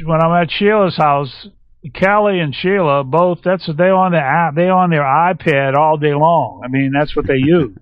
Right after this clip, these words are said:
Speaker 1: It's like
Speaker 2: Yeah, yeah.
Speaker 1: iPad City around there.
Speaker 2: Yeah.
Speaker 1: And, uh, it's just, uh, it looks
Speaker 2: I'd, I'd
Speaker 1: like
Speaker 2: probably do the
Speaker 1: really,
Speaker 2: same.
Speaker 1: it looks like a really handy thing, you know.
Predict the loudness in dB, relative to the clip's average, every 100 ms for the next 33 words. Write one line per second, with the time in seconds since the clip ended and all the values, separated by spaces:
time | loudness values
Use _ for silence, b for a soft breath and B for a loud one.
0 | -10 -6 -4 0 0 2 0 0 -2 -6
1 | -2 -2 -2 _ 0 2 0 -4 -6 -6
2 | -8 -12 -16 -20 -12 -6 -6 -6 -10 -16
3 | -20 -20 -20 _ _ _ _ _ _ _
4 | _ -4 2 4 4 2 2 0 -4 -8
5 | -6 -6 0 0 0 -2 0 2 2 0
6 | -4 -10 -18 _ _ -20 _ _ _ _
7 | _ _ -6 0 0 0 0 -2 -2 -6
8 | -6 -4 -2 0 -2 -4 -12 -18 -20 -20
9 | -18 -12 -4 0 0 0 -2 0 0 2
10 | 2 0 0 2 2 2 2 2 2 -2
11 | -8 -18 -12 -6 -4 -4 -6